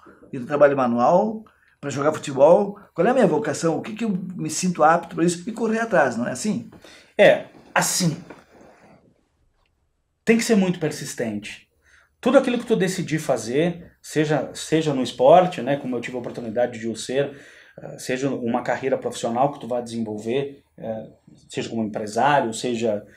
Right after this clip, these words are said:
Speaker 2: ah, montando um pequeno negócio, vai sempre ter que ser uma pessoa altamente persistente, resiliente, desenvolver inteligência emocional.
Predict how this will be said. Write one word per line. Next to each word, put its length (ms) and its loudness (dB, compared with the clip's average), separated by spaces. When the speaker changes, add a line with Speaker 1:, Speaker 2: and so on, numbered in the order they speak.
Speaker 2:
ah, 360 -12
montando 840 2
um 80 -2
pequeno 280 -2
negócio, 540 4
vai 260 6
sempre 500 -2
ter 160 0
que 140 -8
ser 240 0
uma 260 -2
pessoa 380 0
altamente 560 4
persistente, 800 -2
resiliente, 840 0
desenvolver 420 0
inteligência 500 0
emocional. 380 -4